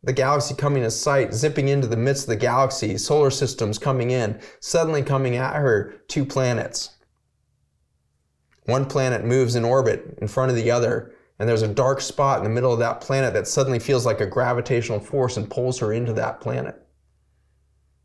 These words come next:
She then lands on her feet. She's accelerating towards the surface of the planet, slows down at the last second, and lands on a cliffside,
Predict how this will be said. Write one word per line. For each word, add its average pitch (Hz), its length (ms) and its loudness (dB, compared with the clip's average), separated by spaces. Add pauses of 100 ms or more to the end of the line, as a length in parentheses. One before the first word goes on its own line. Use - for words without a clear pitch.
(680)
She 127 200 0
then 139 320 2
lands 135 720 -2 (140)
on 117 120 -2
her 110 80 2
feet. 123 380 -2
She's - 500 -8
accelerating 127 580 2
towards 120 220 -2
the 113 80 -4
surface 127 280 -2
of 110 60 -6
the 110 60 -2
planet, 120 440 -2 (180)
slows 151 420 2
down 135 240 2
at 123 100 -2
the 117 60 -2
last 120 360 0
second, 120 280 0
and 104 180 -2
lands 139 360 0
on 120 160 0
a 107 40 -2
cliffside, - 800 -2